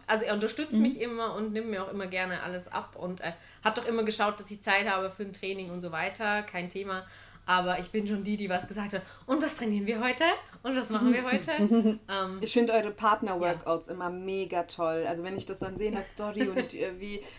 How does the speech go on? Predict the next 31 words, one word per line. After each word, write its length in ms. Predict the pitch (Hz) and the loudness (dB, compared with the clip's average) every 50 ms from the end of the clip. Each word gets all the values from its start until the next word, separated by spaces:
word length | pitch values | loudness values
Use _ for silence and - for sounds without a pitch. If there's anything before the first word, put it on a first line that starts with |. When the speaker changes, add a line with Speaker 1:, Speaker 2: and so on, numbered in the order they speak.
| - | -10
Speaker 3:
also 180 | - 196 190 190 | -6 -6 -6 -6
teilweise 480 | - 202 202 196 190 202 202 196 196 | -4 -4 -4 -4 -2 -2 -4 -4 -4
ihr 160 | - - 185 190 | -6 -6 -6 -6
auch 100 | - 247 | -6 -6
immer 160 | 220 208 208 | -6 -6 -4
neue 240 | 202 196 202 214 220 | -4 -4 -4 -4 -4
Sachen 340 | 220 - 214 214 - 220 202 | -2 -2 -2 -2 -4 -8 -10
probiert 580 | - - 196 170 - - 190 190 185 185 165 170 | -8 -10 -12 -10 -10 -8 -6 -4 -4 -4 -4 -6
oder 180 | 180 190 180 | -6 -6 -4
wenn 180 | 185 190 190 190 | -6 -6 -8 -8
ihr 160 | 190 190 190 | -6 -6 -6
gemeinsam 640 | 185 - 208 208 202 208 208 208 202 196 196 190 196 | -6 -4 -4 -2 -2 -2 -2 -4 -6 -6 -6 -6 -6
das 180 | 196 190 - 202 | -8 -8 -8 -6
macht, 360 | 196 185 185 190 185 - - | -4 -2 -2 -2 -4 -6 -12
ich 80 | - | -12
find 120 | - 202 190 | -10 -8 -8
das 120 | 180 - - | -8 -8 -8
immer 200 | 190 185 180 185 | -8 -6 -6 -6
mega, 340 | 196 214 220 220 214 202 | -4 -2 -2 -2 -2 -4
mega 280 | 202 202 196 185 196 190 | -6 -6 -6 -6 -6 -6
geil, 260 | 185 202 196 202 208 196 | -4 -2 -2 -2 -2 -2
weil 260 | 185 180 175 175 175 - - - - - | -4 -4 -4 -4 -6 -10 -18 -20 -18 -12
das 140 | - 190 185 | -12 -10 -8
ist 140 | 214 214 - | -8 -6 -4
ja 60 | 208 196 180 175 - - - - - | -2 -2 -2 -4 -8 -16 -20 -8 -2
das, 200 | - 214 208 - 220 | 0 0 0 0 -2
was 140 | 214 - | -6 -4
ihr 80 | 220 202 | -4 -4
euch 180 | 190 190 - - | -4 -6 -6 -10
quasi 460 | - - 196 196 196 190 196 196 196 | -8 -6 -4 -4 -4 -6 -8 -10 -8
dann 280 | 196 190 190 185 180 | -8 -8 -8 -8 -10